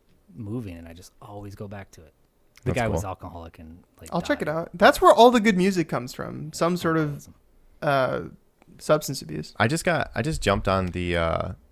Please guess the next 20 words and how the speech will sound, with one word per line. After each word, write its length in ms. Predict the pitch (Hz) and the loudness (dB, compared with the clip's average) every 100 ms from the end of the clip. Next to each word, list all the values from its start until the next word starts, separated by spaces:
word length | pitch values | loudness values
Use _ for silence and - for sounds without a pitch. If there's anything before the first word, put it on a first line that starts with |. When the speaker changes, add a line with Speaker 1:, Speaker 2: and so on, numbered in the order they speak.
| - | -4
Speaker 2:
the 80 | |
Nick 220 | 92 90 - | -2 -2 -4
Cave 260 | 90 90 | -4 -2
and 100 | 87 | -4
the 60 | 85 | -4
Bad 320 | 80 82 85 | -2 -2 -4
Seeds, 580 | - 104 107 - - - - _ - _ _ _ | -6 -6 -6 -10 -16 -18 -20 _ -20 _ _ _
uh, 320 | 104 104 101 101 _ _ _ | -4 -2 -2 -6 _ _ _
recently. 420 | 113 - 107 123 | -4 -2 -2 0
It's, 160 | 113 - - | 0 -2 -4
you 120 | 101 | -2
know, 60 | 82 | 0
new 200 | 90 92 | 0 2
to 80 | |
me. 160 | 87 90 | 2 2
I've, 180 | 95 - | 2 2
I've 160 | 104 - | 0 2
heard, 200 | 107 101 | 0 0
Speaker 1:
Mm-hmm. 80 | 107 | 2
Speaker 2:
heard 240 | 90 82 | 0 0